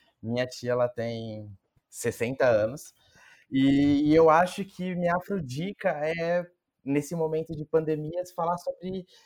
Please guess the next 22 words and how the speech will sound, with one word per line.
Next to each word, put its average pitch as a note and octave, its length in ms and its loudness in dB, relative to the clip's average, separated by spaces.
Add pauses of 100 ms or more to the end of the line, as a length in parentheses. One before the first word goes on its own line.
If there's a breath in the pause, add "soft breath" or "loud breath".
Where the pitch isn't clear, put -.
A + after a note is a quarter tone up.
(140)
ancestralida-, G#3 760 2
ancestralidade. F3+ 920 -2
Você C#3+ 240 -8
conversar F#3+ 580 -2
com F#3 100 -6
sua F3 220 -2
mãe, F3+ 420 0
com D3+ 160 -6
suas D3 240 -2
avós, E3+ 460 4 (420)
com D3 280 -6
suas D#3+ 200 -2
tias, G3 440 -2
e G3+ 40 -2
vocês G3+ 360 -2
entenderem A3 680 -2
como A#3+ 260 2
você B3+ 240 0
chegou G#3 280 -4
até G#3 160 -4
aqui, F#3 260 -8
sabe? C3 340 -4